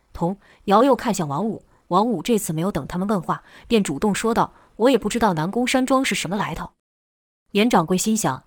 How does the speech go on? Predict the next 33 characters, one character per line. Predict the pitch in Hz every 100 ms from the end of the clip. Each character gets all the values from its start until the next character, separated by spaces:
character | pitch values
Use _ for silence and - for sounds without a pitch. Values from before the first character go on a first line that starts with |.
| _ -
：“南 | 180 202
宫 | 233
山 | 226 233
庄 | 233 240
甚 | 233 196
少 | 151 131
涉 | - 180
足 | 170
武 | 196
林， | - 135 170 _ _ -
这 | 254
次 | 180
怎 | 165 135
么 |
会 | 143 202
找 | -
上 | - 165
门 | 147
来？” | 147 - _ _ _ _ _ _ _ _
严 | 208 233
掌 | - 160
柜 | 208
便 | 208 202
问 | 214
道 | 156 135 _ _ -
：“难 | 170
不 | 208
成 | - 175
你 | 180
是 | -
南 | 151 143
宫 | 220 254
烈？” | 254